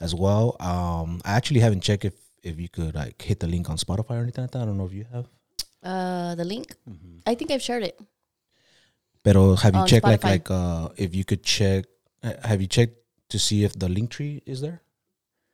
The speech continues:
Speaker 2: On Spotify?
Speaker 1: Uh-huh.
Speaker 2: No, I haven't. I'll check
Speaker 1: Actually,
Speaker 2: this time.
Speaker 1: it, it doesn't give me that option that I could remember, but I know on Anchor, on Anchor sí está ahí.
Speaker 2: Yeah,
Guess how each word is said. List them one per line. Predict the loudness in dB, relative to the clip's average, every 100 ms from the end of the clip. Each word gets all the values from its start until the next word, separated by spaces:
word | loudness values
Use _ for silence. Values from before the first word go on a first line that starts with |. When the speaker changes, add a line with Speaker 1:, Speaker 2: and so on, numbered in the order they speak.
| _ _ -6
Speaker 2:
On | -6
Spotify? | -4 -6 -6 -12
Speaker 1:
Uh-huh. | -16 _ -20 _ -20 -20
Speaker 2:
No, | -20
I |
haven't. | -20 -20 -20 _ _ _ _ -8
I'll | -6
check | -4 -4
Speaker 1:
Actually, |
Speaker 2:
this | -6 -8
time. | -12 -18
Speaker 1:
it, | -20 -20 -14
it | -8
doesn't | -4 -2
give | 0
me | 0
that | 0 -4
option | -8 -6 -6
that | -4
I | -6
could | -4
remember, | -4 -4 -6 -6
but | -4
I |
know | 0
on | -2 -4
Anchor, | -8 -8 -12
on | -10 -10
Anchor | -10 -12
sí | -14 -14
está | -14
ahí. | -16 -14
Speaker 2:
Yeah, | -16